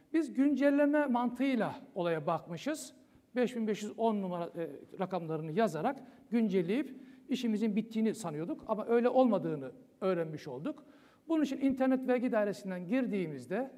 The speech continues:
şifremizle beraber meslek mensupları olarak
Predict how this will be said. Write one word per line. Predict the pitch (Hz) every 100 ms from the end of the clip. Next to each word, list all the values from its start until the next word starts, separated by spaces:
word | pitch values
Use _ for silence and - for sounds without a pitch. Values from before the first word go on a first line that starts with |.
| - -
şifremizle | - 208 175 165 147 151
beraber | 147 143 135
meslek | 123 156 190 180
mensupları | 139 127 - 131 120
olarak | 113 139 269